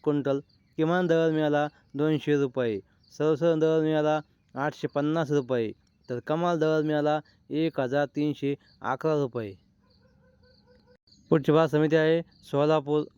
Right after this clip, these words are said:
पांढरा कांदा. आवक होती एक हजार सहाशे तीस क्विंटल. किमान दर मिळाला दोनशे रुपये, सरासरी दर मिळाला एक हजार पाचशे रुपये,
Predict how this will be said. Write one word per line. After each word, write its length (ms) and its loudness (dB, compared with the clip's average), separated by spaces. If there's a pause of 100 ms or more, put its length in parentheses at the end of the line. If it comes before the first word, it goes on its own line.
पांढरा 320 0
कांदा. 360 -4 (280)
आवक 260 -2
होती 340 0 (240)
एक 280 -2
हजार 220 0
सहाशे 500 0
तीस 180 -2
क्विंटल. 400 -2 (320)
किमान 340 -2
दर 220 2
मिळाला 400 0 (260)
दोनशे 460 0
रुपये, 380 -2 (380)
सरासरी 420 0
दर 200 2
मिळाला 380 0 (300)
एक 260 -2
हजार 240 0 (120)
पाचशे 300 -2
रुपये, 440 -2